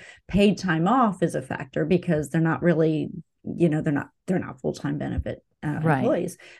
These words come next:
Speaker 1: But what we started to do is once you've worked X amount of hours, we'll give you, you know, so many hours to go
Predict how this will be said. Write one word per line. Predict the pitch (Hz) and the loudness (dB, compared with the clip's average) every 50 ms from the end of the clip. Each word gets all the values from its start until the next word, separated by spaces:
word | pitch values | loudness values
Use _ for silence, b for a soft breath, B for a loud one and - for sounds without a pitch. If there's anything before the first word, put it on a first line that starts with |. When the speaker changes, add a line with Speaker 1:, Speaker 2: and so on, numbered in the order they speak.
| B _ | B _
Speaker 1:
But | - 196 - | 2 4 6
what | 185 185 170 | 6 6 8
we | 170 180 | 8 6
started | 175 - 185 185 185 175 | 6 4 2 2 2 2
to | - 185 | 2 0
do | 175 180 196 220 208 180 175 | 4 6 6 8 8 8 8
is | 165 160 | 6 4
once | 160 185 190 185 - | 2 0 0 2 2
you've | 208 165 170 | 0 2 4
worked | 185 175 175 - _ - | 2 2 2 0 _ 0
X | 180 180 - - 185 | 0 0 0 -2 0
amount | 185 175 170 170 | 2 2 2 2
of | 147 | 2
hours, | 165 160 170 196 196 175 165 170 165 151 156 | 4 4 4 4 4 4 2 2 0 -2 0
we'll | - 175 175 | 4 4 4
give | 170 139 170 185 196 208 180 | 4 6 4 4 4 4 4
you, | 170 170 170 170 170 165 160 B B B B B B - | 2 2 2 2 2 0 -2 B B B B B B 0
you | 190 | 4
know, | 175 175 175 | 6 6 6
so | 170 175 - 220 190 | 4 4 4 4 6
many | 180 180 175 175 170 | 6 6 6 6 6
hours | - 170 185 190 175 170 165 165 - | 4 4 6 6 6 4 4 0 -2
to | - 185 | -2 0
go | 175 190 160 156 160 131 | 2 4 2 2 0 -2